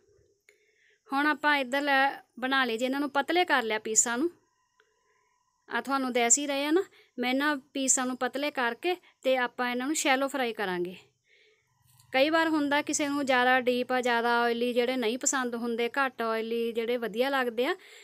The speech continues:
ਤੇ ਆਪਾਂ ਤੁਹਾਨੂੰ ਦੋ ਤਰੀਕਿਆਂ ਦੇ ਨਾਲ ਹੀ ਦਿਖਾਤੇ ਆ। ਕਿਉਂਕਿ ਸ਼ੈਲੋ ਫਰਾਈ ਦੇ ਵਿੱਚ ਫਿਰ ਜੇ ਆਪਾਂ ਮੋਟਾ ਪੀਸ ਲਵਾਂਗੇ, ਫਿਰ ਅੰਦਰ ਤੱਕ ਉਹਨਾਂ ਨੇ ਸਿਕਣਾ ਨਹੀਂ, ਅੰਦਰੋਂ ਕੱਚੇ ਰਹਿ ਜਾਣਗੇ।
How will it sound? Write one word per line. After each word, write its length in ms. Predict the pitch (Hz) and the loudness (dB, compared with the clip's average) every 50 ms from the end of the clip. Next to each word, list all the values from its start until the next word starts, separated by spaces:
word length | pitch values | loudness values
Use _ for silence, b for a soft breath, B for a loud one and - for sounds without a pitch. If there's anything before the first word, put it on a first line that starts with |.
| B B | B B
ਤੇ 80 | - 254 | -4 -4
ਆਪਾਂ 220 | 247 247 262 262 | -2 -2 -2 -4
ਤੁਹਾਨੂੰ 280 | 254 262 262 262 262 247 | -4 -4 -4 -4 -4 -2
ਦੋ 160 | 233 233 247 254 | 0 0 0 0
ਤਰੀਕਿਆਂ 420 | - 285 277 254 - 254 240 226 | -2 -4 -6 -6 -6 -6 -6 -6
ਦੇ 100 | 233 226 | -6 -4
ਨਾਲ 220 | 226 226 214 214 | -4 -2 -2 -2
ਹੀ 80 | 214 220 | -2 -4
ਦਿਖਾਤੇ 500 | 208 233 - 247 262 247 240 - 208 226 | -6 -6 -6 -4 -4 -4 -2 -2 0 0
ਆ। 80 | 294 349 - - - - - _ _ _ _ _ _ b b b b b b b b b b b b b b b - | 0 -2 -4 -8 -16 -20 -20 _ _ _ _ _ _ b b b b b b b b b b b b b b b -6
ਕਿਉਂਕਿ 260 | 277 285 - 359 370 | -6 -2 0 0 2
ਸ਼ੈਲੋ 340 | 349 359 302 277 277 285 285 285 | 4 6 4 4 4 4 0 0
ਫਰਾਈ 280 | 320 302 294 285 285 | 2 2 2 2 2
ਦੇ 100 | 269 302 294 | 0 -2 -2
ਵਿੱਚ 200 | 302 294 - 311 | -4 -4 -4 -4
ਫਿਰ 180 | - 320 294 277 | -4 -2 -4 -2
ਜੇ 140 | 254 294 | 0 -2
ਆਪਾਂ 200 | 285 285 - 294 285 | -2 0 0 -2 0
ਮੋਟਾ 320 | 277 294 285 277 330 330 | 0 -2 -2 -2 -2 -2
ਪੀਸ 260 | 330 330 302 285 - | -2 -2 -2 -2 -2
ਲਵਾਂਗੇ, 400 | 285 277 269 269 269 269 269 277 | -2 -2 -2 -2 -2 -2 -2 -2
ਫਿਰ 200 | 285 302 277 277 269 | -2 -2 -2 -2 -2
ਅੰਦਰ 240 | 254 254 262 254 247 | 0 0 -2 -2 0
ਤੱਕ 260 | - 262 254 254 - | 0 -2 -2 -2 -4
ਉਹਨਾਂ 180 | 254 262 277 | -4 -4 -2
ਨੇ 80 | 294 302 | 0 2
ਸਿਕਣਾ 360 | 302 - 269 254 269 254 254 254 | 2 2 2 0 -2 -2 -2 -2
ਨਹੀਂ, 140 | 254 254 | -2 -2
ਅੰਦਰੋਂ 240 | 247 247 233 240 247 | -2 -2 -2 -2 -2
ਕੱਚੇ 340 | - 247 233 - - 226 208 | -2 -4 -6 -4 -4 -4 -4
ਰਹਿ 180 | 196 190 175 180 | -4 -4 -4 -2
ਜਾਣਗੇ। 380 | 202 202 196 196 190 185 180 | -2 -2 -2 -2 -4 -6 -8